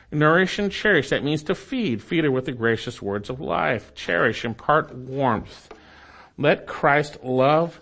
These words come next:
her through you. And how do you do this? You have to die to yourself, husbands. You have to give up yourself.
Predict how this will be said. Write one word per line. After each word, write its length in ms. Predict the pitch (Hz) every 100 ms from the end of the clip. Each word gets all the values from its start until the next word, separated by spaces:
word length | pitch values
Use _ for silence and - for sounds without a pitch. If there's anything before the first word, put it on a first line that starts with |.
| - -
her 340 | 151 120 120
through 560 | 127 - 127 127 139 - - - _
you. 420 | - 151 113 131
And 120 | 113
how 140 | 135 147
do 60 |
you 100 | 165
do 140 | 170 196
this? 180 | -
You 60 | 123
have 340 | - 120 117
to 100 | -
die 400 | 123 - 120 117
to 180 | 120 -
yourself, 460 | 143 147 - 143 -
husbands. 540 | 113 107 - 135 147 - - - _
You 100 | 120
have 120 | 120
to 80 | 127
give 220 | 113 123
up 160 | 127 147
yourself. 920 | 151 - - 82 110 98 - - -